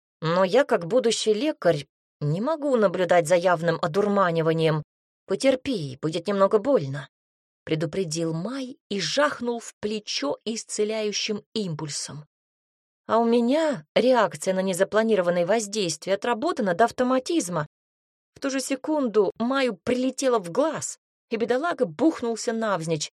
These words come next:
сшибая соседнюю парочку. Выглядело это странно, что во время танца девушка с размаху бьёт партнёра.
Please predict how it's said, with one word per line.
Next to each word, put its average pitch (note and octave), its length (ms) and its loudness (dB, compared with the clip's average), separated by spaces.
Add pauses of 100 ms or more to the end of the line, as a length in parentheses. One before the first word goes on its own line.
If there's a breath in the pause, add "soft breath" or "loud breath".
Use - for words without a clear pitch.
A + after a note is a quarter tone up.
(120)
сшибая G#3 440 2
соседнюю G3+ 500 -2
парочку. E3+ 640 -8 (840)
Выглядело D#4 580 0
это B3+ 240 -2
странно, F3 680 -10
что - 280 -10
во C3 160 -6
время F#3+ 420 -6
танца G#3 440 -8
девушка F3 520 -6
с - 100 -10
размаху F3 480 -2
бьёт D#3+ 360 -2
партнёра. E3 680 4